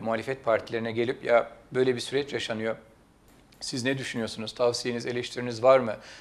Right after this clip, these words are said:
Nasıl görelim bu işleri?" e, denmedi. Geçmişte birçok alınan stratejik, e, kararda da, yakın geçmişte de meclis hep, e, ve muhalefet partileri hep dışlandı.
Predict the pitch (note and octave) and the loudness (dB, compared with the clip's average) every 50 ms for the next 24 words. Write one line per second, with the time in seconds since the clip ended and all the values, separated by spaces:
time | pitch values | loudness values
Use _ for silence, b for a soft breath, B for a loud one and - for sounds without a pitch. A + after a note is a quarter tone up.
0 | B B - C#3 D3+ - - D3+ C3+ B2+ B2 A#2+ A#2 A#2 A#2 A2+ A#2 A#2+ A#2 - | B B -6 -2 -2 -2 0 2 4 6 6 6 4 2 0 0 0 0 0 -2
1 | - B2 A#2 C3+ F3+ B B B B B B B - - C#3+ C#3 C3+ B2 A#2+ A#2 | -4 -2 0 0 -2 B B B B B B B -6 -2 0 0 2 0 2 8
2 | C#3 C#3+ D3+ D3+ C3 A#2+ G#2+ G#2 B2+ D#3 - - B B B B B - C#3 B2+ | 8 10 10 8 4 0 0 2 2 0 0 -2 B B B B B -8 -4 -4
3 | C#3+ C3+ - D3+ C#3 - E3 E3 F3+ - F3+ F3 - D3 C3+ C3 B2+ B2 A#2+ - | -4 -4 -4 -8 -6 -4 -4 -6 -4 -4 -4 2 4 4 4 6 4 2 2 0
4 | - C#3 A#2 - C#3 B2+ A#2 B2+ - - - B2 A#2+ A#2+ A#2 A2+ A2 A2+ - - | -4 -8 -6 -4 -4 -4 -4 -6 -8 -6 -2 0 2 2 2 2 0 -2 -2 -2
5 | B2 B2 B2+ B2 B2+ B2 C#3+ C3+ A#2 A#2 A#2+ D3+ - - A#2+ G#2+ - - A2+ G#2+ | 4 6 8 8 8 6 4 4 6 6 4 4 2 -2 -6 -8 -6 -8 -6 -6
6 | A2 - - - - - - A#2 A2 C#3+ D3 - B B B B B B B2+ C3 | -6 -6 -6 -12 -16 -10 -10 -4 -2 -2 -2 -2 B B B B B B -2 0
7 | C#3 D3 C3+ B2+ - - D3 E3 D#3+ - - - - B2+ B2 A#2+ A2+ A#2 A2+ A2+ | 0 0 0 -2 0 2 2 2 2 -2 -8 -4 0 2 2 2 2 2 0 0
8 | A#2 A#2 B2 B2 A#2 C3+ B2+ - - A2 A2 G#2+ - - A#2 B2 D3+ - - - | 0 -2 -2 -2 -2 -6 -8 -4 0 0 0 0 -2 -6 -4 -4 -4 -4 -4 -8
9 | - A#2 - - - B2 A#2 A#2 A#2+ D3+ F3 | -8 -8 -6 -4 -2 -2 -2 0 -2 -2 -2